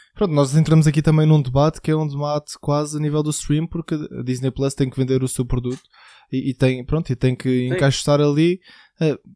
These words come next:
Speaker 1: várias marcas e as duas marcas mais poderosas que elas têm é
Speaker 2: Claro.
Speaker 1: Star Wars e efetivamente a Marvel.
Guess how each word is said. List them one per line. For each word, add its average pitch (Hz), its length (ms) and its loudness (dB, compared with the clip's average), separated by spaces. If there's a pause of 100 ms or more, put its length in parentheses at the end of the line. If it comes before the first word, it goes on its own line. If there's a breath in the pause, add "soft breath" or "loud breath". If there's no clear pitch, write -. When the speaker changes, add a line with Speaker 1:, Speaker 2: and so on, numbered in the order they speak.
Speaker 1:
várias 131 440 2
marcas 135 500 -2
e 123 100 -8
as 120 80 -4
duas 135 160 0
marcas 139 280 -2
mais 143 180 -2
poderosas 123 460 -2
que - 100 -4
elas 135 200 0
têm 156 180 2
é 170 60 2
Speaker 2:
Claro. 127 120 4
Speaker 1:
Star 143 200 4
Wars 185 420 0
e 135 340 -8
efetivamente 135 640 -2
a 131 40 2
Marvel. 113 400 -4